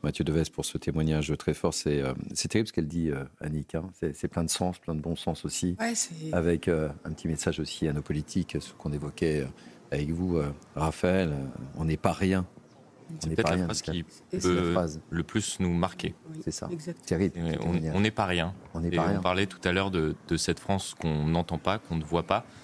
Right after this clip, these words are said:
Speaker 1: Elle parle.
Speaker 3: Mais également de cette France qui ne dit rien, en fait, depuis des années.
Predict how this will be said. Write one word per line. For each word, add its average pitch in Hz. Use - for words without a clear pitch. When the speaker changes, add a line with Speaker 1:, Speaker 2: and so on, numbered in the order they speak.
Speaker 1:
Elle 82
parle. 80
Speaker 3:
Mais 85
également 90
de 92
cette -
France -
qui -
ne 80
dit 82
rien, 85
en 80
fait, -
depuis -
des 151
années. 78